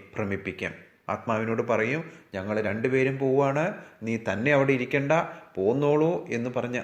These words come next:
ആത്മാവിനെയും ഭ്രമിപ്പിക്കും. ഇതാണ് സംഭവിക്കുന്നത്. നമ്മുടെ ജീവാത്മാവ് ബദ്ധനാണ്.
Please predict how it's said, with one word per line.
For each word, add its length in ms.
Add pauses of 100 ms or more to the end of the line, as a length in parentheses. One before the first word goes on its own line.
ആത്മാവിനെയും 920 (340)
ഭ്രമിപ്പിക്കും. 680 (300)
ഇതാണ് 500 (280)
സംഭവിക്കുന്നത്. 840 (840)
നമ്മുടെ 480
ജീവാത്മാവ് 1160
ബദ്ധനാണ്. 720